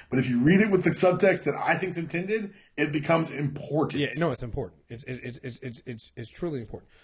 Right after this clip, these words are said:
Speaker 2: So, and that's, that's how Secret War ends. You have Doom, uh, now has, uh, his face fixed. Um, and
Speaker 1: But before he gets his face, before the fight ends, he admits that Reed could do it better.
Speaker 2: Yes.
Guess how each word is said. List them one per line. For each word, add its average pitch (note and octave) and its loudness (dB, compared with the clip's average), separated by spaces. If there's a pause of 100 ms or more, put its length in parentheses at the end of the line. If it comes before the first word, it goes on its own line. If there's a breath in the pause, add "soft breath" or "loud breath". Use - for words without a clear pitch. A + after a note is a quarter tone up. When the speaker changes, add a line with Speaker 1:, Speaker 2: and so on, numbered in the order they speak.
(160 soft breath)
Speaker 2:
So, F#3 2 (360)
and D#3 -2
that's, B3 8
that's F3+ 2
how D3 2
Secret C3+ -4
War A#2 -6
ends. F2+ -16
You A2 -6
have G#2+ -4 (460 soft breath)
Doom, C#3 -2
uh, A2+ -4
now A#2 -6
has, A2 -6
uh, G2 -10
his F#2+ -14
face A#2 -8
fixed. - -10 (320)
Um, F#2+ -12
and F#2 -12
Speaker 1:
But B2 -4
before F3+ 2
he F#3 6
gets F3+ 0
his E3 0
face, E3 2
before D3+ 0
the - -2
fight D#3 0
ends, C3 2 (260 loud breath)
he E3 2
admits C#3+ 4
that G#2 -4
Reed A2 -4
could F#2+ -8
do E2+ -4
it - -10
better. A#1 -10
Speaker 2:
Yes. - -4